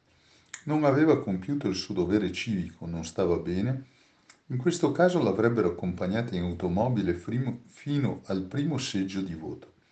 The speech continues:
Suor Benedetta pensa che sia preferibile non rivelare la propria identità ebraica, non perché abbia paura di chissà che cosa, ma perché non vuole costituire una minaccia per la comunità.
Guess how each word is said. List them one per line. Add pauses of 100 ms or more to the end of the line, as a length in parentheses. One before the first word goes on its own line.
(600)
Suor
Benedetta
pensa
che
sia
preferibile (320)
non
rivelare
la
propria
identità
ebraica,
non
perché
abbia
paura
di
chissà
che
cosa,
ma
perché
non
vuole (680)
costituire
una
minaccia
per
la
comunità.